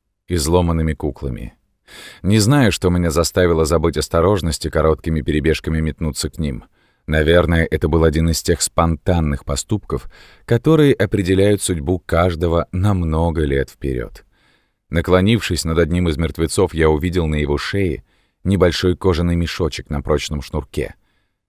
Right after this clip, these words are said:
Прислушавшись к внутреннему голосу, который шептал, что это и есть тот самый редкий артефакт, который перекупщик собирался предложить некоему хозяину в обход кальмара,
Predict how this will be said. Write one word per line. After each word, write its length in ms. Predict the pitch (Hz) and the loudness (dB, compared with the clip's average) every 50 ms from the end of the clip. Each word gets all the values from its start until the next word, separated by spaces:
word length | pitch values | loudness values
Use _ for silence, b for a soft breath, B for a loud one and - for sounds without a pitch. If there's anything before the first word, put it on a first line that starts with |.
| _ _ _ | _ _ _
Прислушавшись 920 | - 78 78 76 - - 87 87 90 - 87 76 - - 90 82 - - - _ | -2 0 0 0 0 -2 -4 -4 -4 -4 -6 -8 -6 -6 -6 -6 -6 -8 -12 _
к 80 | - - | -10 -6
внутреннему 580 | 85 87 87 78 - 76 73 76 76 76 76 | -4 -2 -2 -2 -2 -2 -2 -2 -2 -2 -2
голосу, 400 | 71 80 85 87 82 - - 76 | 0 0 0 0 -2 -4 -4 -4
который 300 | - 73 69 78 73 73 | -6 -4 -4 -4 -4 -4
шептал, 480 | - - - - - - - 71 67 67 | -6 -8 -10 -12 -6 -2 0 0 0 0
что 240 | - - 76 73 - - | -2 -2 -4 -4 -2 -4
это 200 | 76 - - 71 | -6 -4 -4 -4
и 80 | 69 | -4
есть 600 | 69 69 67 64 80 78 67 - - - - - B B B B B - | -4 -6 -6 -6 -6 -6 -6 -8 -12 -14 -16 -20 B B B B B -2
тот 160 | 82 80 - | -2 -2 0
самый 340 | - - 73 73 76 73 76 | -2 -4 -2 -2 -2 -2 -2
редкий 460 | 76 85 87 80 76 - _ - 78 | 0 0 0 0 0 -2 _ -4 -2
артефакт, 680 | 73 71 - - 73 71 - 95 107 120 - - - - | -2 -2 -4 -6 -10 -8 -6 -6 -6 -6 -6 -12 -20 -8
который 340 | - 73 71 - 82 76 73 | -6 -4 -2 -2 -2 -2 -2
перекупщик 560 | - 82 76 71 - - 76 - - - - | -2 -2 -4 -4 -4 -6 -8 -8 -8 -10 -8
собирался 480 | - - 80 73 73 73 71 69 - 71 | -8 -6 -4 -2 0 0 0 -2 -4 -6
предложить 500 | 71 78 71 71 78 73 67 73 69 - | -6 -6 -2 -2 0 0 -2 -4 -4 -4
некоему 420 | 76 73 69 - - 67 65 67 | -4 -4 -4 -4 -4 -4 -4 -4
хозяину 680 | - - 78 80 76 71 82 76 69 62 57 57 58 62 | -2 0 0 0 2 2 2 2 2 0 -2 -2 -2 -2
в 40 | |
обход 320 | 67 69 - - 71 67 - | -2 -4 -4 -4 -6 -4 -2
кальмара, 600 | - 78 78 73 76 71 65 62 58 53 - | 0 0 0 2 0 0 0 -2 -2 -6 -8